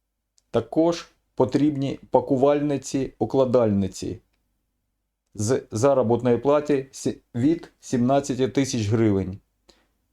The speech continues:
Всі питання по, про графік роботи чи другі запитання по телефону нуль сорок чотири чотириста сім нуль дев'ять тридцять дев'ять і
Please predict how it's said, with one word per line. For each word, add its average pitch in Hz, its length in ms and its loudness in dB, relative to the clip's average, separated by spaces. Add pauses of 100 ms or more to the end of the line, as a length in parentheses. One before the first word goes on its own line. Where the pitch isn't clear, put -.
(280)
Всі - 300 -2
питання 156 800 0 (1500)
по, 139 420 0 (180)
про 143 460 2
графік 127 520 2
роботи 131 640 2 (300)
чи - 180 -4
другі 143 380 2
запитання 127 760 0 (540)
по 151 140 2
телефону 123 640 0 (1080)
нуль 139 220 2
сорок 123 320 0
чотири 104 560 0 (540)
чотириста 113 580 0
сім 107 280 0
нуль 107 100 2
дев'ять 104 340 2
тридцять 113 340 -2
дев'ять 143 440 2 (320)
і 127 240 -2